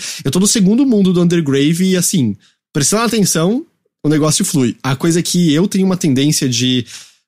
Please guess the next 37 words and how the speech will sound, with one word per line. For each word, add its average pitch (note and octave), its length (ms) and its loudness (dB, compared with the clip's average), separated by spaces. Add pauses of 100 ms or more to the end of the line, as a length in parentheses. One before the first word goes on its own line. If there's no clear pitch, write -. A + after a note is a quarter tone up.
quando C#3 160 0
eu D#3+ 60 0
faço F#3+ 320 -2
uma G#3+ 100 -2
cagada, C#3+ 480 -4
eu C#3 60 -2
cometo C#3 360 -2
mais C3+ 220 -2
três D3 340 0
em B2+ 80 0
seguida, A#2 500 -2
tá A2+ 120 -6
ligado? B2 360 -2
Eu C#3 80 2
não E3 120 2
sei. E3+ 160 -2 (300)
Esses C#3 220 -2
jogos F#3+ 260 0
eu G#3 60 0
sou G#3+ 180 0
muito G#3 640 2
concentrado. E3+ 640 -2
Aí D3 180 0
eu D#3 80 0
cometo D#3+ 280 0
a E3+ 40 -2
primeira D3+ 260 0
cagada D#3 600 -4 (500)
e C#3 120 0
é C#3 60 2
uma C#3 240 0
avalanche C3 560 0
de A#2+ 100 0
merda A#2 380 0
em A#2 100 0
seguida, G#2 480 -2
sabe? B2 380 -2